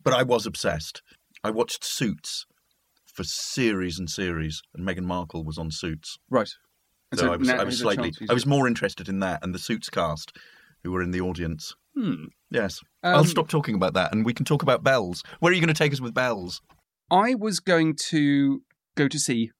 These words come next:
Speaker 2: as always,
Speaker 1: Hmm.
Speaker 2: with me, 'cause that's ba-, basically where we always end up.
Speaker 1: Maritime bells.
Speaker 2: <laughs> Maritime bells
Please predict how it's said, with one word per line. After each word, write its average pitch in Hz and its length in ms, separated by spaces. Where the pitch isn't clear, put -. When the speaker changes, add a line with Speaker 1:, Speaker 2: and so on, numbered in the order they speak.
Speaker 2:
as 123 120
always, 117 460
Speaker 1:
Hmm. 381 60
Speaker 2:
with 117 100
me, 123 160
'cause 117 160
that's - 280
ba-, 107 160
basically 110 400
where 113 160
we 110 100
always 107 200
end 104 100
up. 127 60
Speaker 1:
Maritime 98 460
bells. 85 460
Speaker 2:
<laughs> 127 60
Maritime 139 480
bells 104 240